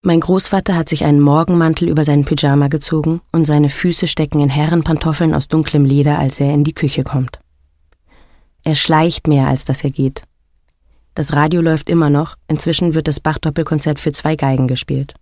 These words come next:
„Guten Morgen.“ Seine Stimme ist noch tiefer als die meiner Großmutter,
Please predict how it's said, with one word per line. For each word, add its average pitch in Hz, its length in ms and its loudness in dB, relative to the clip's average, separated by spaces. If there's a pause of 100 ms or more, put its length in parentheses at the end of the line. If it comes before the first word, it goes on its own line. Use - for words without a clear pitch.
(1200)
„Guten 160 260 2
Morgen.“ 143 500 2 (1500)
Seine 151 240 4
Stimme 180 280 0
ist - 200 -2
noch 165 240 4
tiefer 143 340 -2
als 139 220 -2
die 147 80 -2
meiner 135 260 2
Großmutter, 135 600 -2